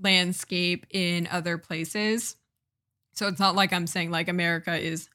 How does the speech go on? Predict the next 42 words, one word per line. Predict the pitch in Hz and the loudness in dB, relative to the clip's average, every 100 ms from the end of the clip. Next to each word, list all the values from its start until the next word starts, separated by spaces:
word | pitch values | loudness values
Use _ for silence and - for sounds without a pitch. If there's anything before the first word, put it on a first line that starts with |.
| _ - | _ 2
horrible | 254 220 185 175 - | 4 6 4 2 0
and | 175 175 | -2 0
then | 170 160 - | -2 -4 -4
other | 185 160 | -6 -6
countries | 196 175 185 170 - | -6 -6 -2 -4 -2
are | 175 170 | -2 0
not. | 190 185 170 | 2 4 4
No, | 180 165 - | 0 -2 -2
other | 190 214 | -2 -2
countries | 240 214 185 | -2 -2 -2
have | 175 165 | -2 -2
their | 156 | -4
problems. | - 165 - - 139 | -2 -2 -2 -10 -10
It's | - 165 | -8 -6
just | 170 156 | -6 -6
that | 180 - | -4 -2
I've | 175 | -2
lived | 165 170 - | -2 -6 -8
here, | 180 170 - _ _ _ _ _ _ _ | -8 -8 -10 _ _ _ _ _ _ _
you | 208 | -2
know, | 196 | -2
for | 180 - 185 | -2 -2 -2
a | 180 180 | 0 0
majority | 180 180 180 170 170 | 0 0 -2 -2 -4
of | - | -6
my | 175 | -8
life. | - 110 - - _ _ _ _ _ _ _ _ - | -6 -6 -8 -16 _ _ _ _ _ _ _ _ -14
So | - 226 202 196 190 - | -2 2 4 4 2 4
I'm | 202 202 | 2 2
seeing | 196 240 240 240 | -2 0 2 2
a | 233 | 0
lot | 214 190 190 | 4 6 6
of, | 185 175 170 - | 6 0 -2 -6
you | 202 | -4
know, | 190 175 | -2 -4
people | 208 190 196 185 170 165 _ | -6 -10 -4 -2 -2 -6 _
calling | - 190 190 185 | -4 0 2 2
out | 175 | 2
other | 185 180 | 0 -2
people | 180 180 175 170 | -4 -6 -4 -6
for | - 185 | -4 -2
not, | 180 175 170 165 | 2 4 4 4